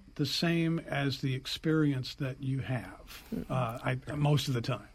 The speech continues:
Speaker 2: Mm-hmm.
Speaker 1: Uh, and I know you have talked, Anna, about your experience
Speaker 2: Mm-hmm.
Speaker 1: with kink, uh, on podcast and such.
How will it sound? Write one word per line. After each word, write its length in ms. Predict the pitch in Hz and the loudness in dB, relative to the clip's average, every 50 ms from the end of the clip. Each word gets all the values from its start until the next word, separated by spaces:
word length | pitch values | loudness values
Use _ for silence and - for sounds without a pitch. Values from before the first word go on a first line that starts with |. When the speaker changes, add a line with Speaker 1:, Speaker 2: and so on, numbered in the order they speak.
| - - - - - - - | -20 -20 -20 -18 -16 -10 -6
Speaker 2:
Mm-hmm. 140 | 208 180 - | -4 0 2
Speaker 1:
Uh, 140 | 131 143 147 - | 2 2 4 4
and 100 | 156 156 | 4 6
I 60 | 147 | 6
know 240 | 147 160 165 156 147 | 6 6 8 8 6
you 540 | 143 139 135 131 139 160 180 208 226 240 | 6 4 2 2 4 6 6 8 8 8
have 160 | 208 185 156 - | 6 4 2 0
talked, 400 | - 180 160 156 160 156 - - | 2 6 6 6 6 4 0 -6
Anna, 500 | - 131 139 139 143 151 151 147 143 143 | -2 0 2 2 4 4 4 2 0 -2
about 540 | - 131 131 127 135 143 143 143 143 143 143 - | -2 0 0 2 4 4 4 6 4 4 2 0
your 280 | 139 131 139 143 156 165 | 0 2 4 6 6 4
experience 840 | 156 - - - - 156 147 143 147 147 151 165 175 - - - | 4 0 -8 -4 0 4 4 6 6 6 4 2 0 -4 -6 -4
Speaker 2:
Mm-hmm. 180 | - 226 135 131 | 0 0 2 4
Speaker 1:
with 260 | 127 123 123 - - | 2 2 0 -2 -8
kink, 460 | - - - 139 135 147 151 - - - - - - - | -6 -2 0 2 2 2 0 -2 -6 -16 -14 -14 -10 -6
uh, 400 | - 135 135 131 131 135 135 131 131 127 127 139 147 | -2 0 2 2 2 0 0 -2 -4 -4 -6 -6 -6
on 340 | - 135 139 135 135 135 135 139 | -2 0 0 2 2 2 0 -2
podcast 760 | - - 135 131 127 123 - - 147 131 131 131 123 - | -2 0 0 2 2 0 0 -2 -2 0 0 -2 -2 -2
and 160 | - 135 131 127 | 0 0 0 0
such. 340 | - - 139 151 147 - | 0 0 0 -2 -2 -4